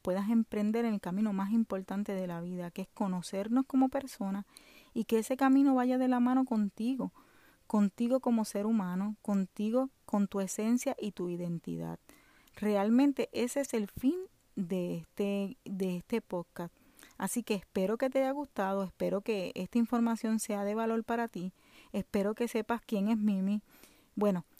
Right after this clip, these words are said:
ahora te voy a decir un poquito más. Mimi es,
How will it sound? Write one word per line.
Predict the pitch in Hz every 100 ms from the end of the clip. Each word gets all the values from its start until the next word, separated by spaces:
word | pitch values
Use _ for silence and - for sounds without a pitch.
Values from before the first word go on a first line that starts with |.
| -
ahora | 185 202
te | 220
voy | 226
a | 220
decir | 220 220
un | 214
poquito | 202 214 196
más. | 185 180
Mimi | 196 190 214 233 233 233 226
es, | 226